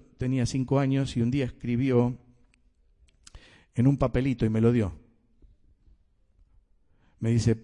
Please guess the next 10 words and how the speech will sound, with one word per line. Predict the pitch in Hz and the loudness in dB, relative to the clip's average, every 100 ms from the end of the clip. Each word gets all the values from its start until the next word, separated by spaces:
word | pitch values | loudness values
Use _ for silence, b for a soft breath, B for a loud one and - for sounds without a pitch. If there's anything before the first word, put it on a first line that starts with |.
| - _ _ - | -10 _ _ -6
"Papá, | 117 156 156 | -2 -2 -2
te | 139 | -4
quiero | - 147 139 | -2 0 0
mucho | 147 131 139 143 143 _ _ - | 0 0 0 -2 -4 _ _ -8
y | 110 | -2
no | 127 | -2
te | 123 | -2
tengo | 120 123 110 | -4 -2 0
miedo". | 104 92 87 82 - _ _ _ _ _ _ _ _ _ _ _ _ _ _ _ _ _ _ _ _ _ _ _ _ _ _ - - _ _ _ _ - | -2 -4 -4 -6 -12 _ _ _ _ _ _ _ _ _ _ _ _ _ _ _ _ _ _ _ _ _ _ _ _ _ _ -20 -20 _ _ _ _ -8
Bueno, | 226 320 | -6 -6